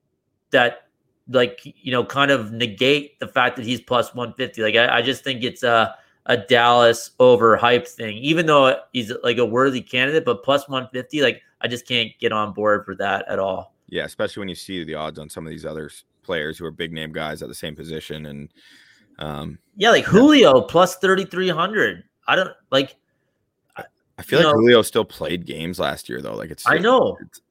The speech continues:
Speaker 2: like, it's kinda funny he's on the list even to me.
Speaker 1: But he is, and he's really
Speaker 2: Yeah.
Speaker 1: good. So,
Speaker 2: Yeah.
Speaker 1: you know, the, the
Speaker 2: I just
Speaker 1: comeback player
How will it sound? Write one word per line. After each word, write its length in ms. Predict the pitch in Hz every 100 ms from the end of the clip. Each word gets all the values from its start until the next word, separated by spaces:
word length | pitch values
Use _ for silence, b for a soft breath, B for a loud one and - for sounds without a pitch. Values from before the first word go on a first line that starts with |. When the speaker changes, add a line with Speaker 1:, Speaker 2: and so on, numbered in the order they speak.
| _
Speaker 2:
like, 160 | - 85
it's 140 | 82
kinda 180 | - 104
funny 280 | - 92 92
he's 160 | 90 82
on 100 | 82
the 100 | 80
list 360 | 67 67 -
even 240 | - - -
to 120 | -
me. 220 | 58 - _ _
Speaker 1:
But 140 | - 196
he 200 | 190 185
is, 320 | 247 156 135
and 100 | 165
he's 120 | 156
really 220 | 151 190
Speaker 2:
Yeah. 80 | 175
Speaker 1:
good. 360 | 160 233 208 -
So, 300 | - 160 151
Speaker 2:
Yeah. 140 | 151 - -
Speaker 1:
you 120 | 147
know, 300 | 156 135 127 _ _ _
the, 100 | -
the 40 | -
Speaker 2:
I 40 |
just 120 | -
Speaker 1:
comeback 380 | - 220 220 220 - _ _ _
player 440 | 147 165 156 143